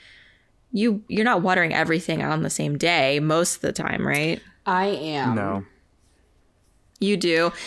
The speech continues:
Speaker 2: Well,
Speaker 1: See,
Speaker 2: that's what I've got.
Speaker 1: it's
Speaker 2: That's how my schedule has become.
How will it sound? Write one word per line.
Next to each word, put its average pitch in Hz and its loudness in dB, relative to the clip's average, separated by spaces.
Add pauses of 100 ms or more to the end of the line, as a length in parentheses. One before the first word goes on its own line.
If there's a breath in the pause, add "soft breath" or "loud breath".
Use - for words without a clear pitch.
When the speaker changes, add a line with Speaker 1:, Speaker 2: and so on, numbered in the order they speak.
(180 loud breath)
Speaker 2:
Well, 233 4
Speaker 1:
See, 240 6
Speaker 2:
that's 277 6
what 320 4
I've 247 4
got. 220 4
Speaker 1:
it's - 0
Speaker 2:
That's 240 0
how 311 4
my 302 4
schedule 190 2
has 156 0 (500)
become. 101 -4